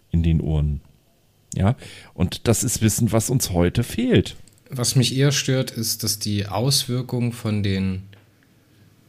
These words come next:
Speaker 2: vom, den mehreren Jahrzehnten dunkles Zeitalter oder egal wie lange das jetzt dauert, ähm, dass die irgendwie nicht, sich nicht wirklich niederschlagen in der Technik.
Speaker 1: Ja.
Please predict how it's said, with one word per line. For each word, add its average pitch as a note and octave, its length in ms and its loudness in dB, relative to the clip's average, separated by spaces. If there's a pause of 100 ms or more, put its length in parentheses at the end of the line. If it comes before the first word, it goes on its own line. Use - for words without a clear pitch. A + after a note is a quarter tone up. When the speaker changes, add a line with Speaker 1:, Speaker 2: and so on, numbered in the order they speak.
(380)
Speaker 2:
vom, F#2 720 -2 (340)
den F#2+ 160 -2
mehreren G2 720 2 (500)
Jahrzehnten A2+ 1080 4
dunkles A2 360 2
Zeitalter A2+ 600 2
oder F#2 260 -2 (120)
egal G#2 440 -2
wie G#2 60 0
lange G2 200 0
das G2+ 160 -2
jetzt - 240 -8
dauert, A2 300 -2 (840)
ähm, F#2 160 -4
dass - 180 -2
die G#2+ 300 2
irgendwie G2+ 560 0
nicht, G2+ 300 0
sich - 260 -2
nicht G#2 220 -2
wirklich G#2 340 -2
niederschlagen F2+ 560 0
in E2+ 80 -8
der E2+ 120 -8
Technik. F2+ 380 -10
Speaker 1:
Ja. A2+ 680 4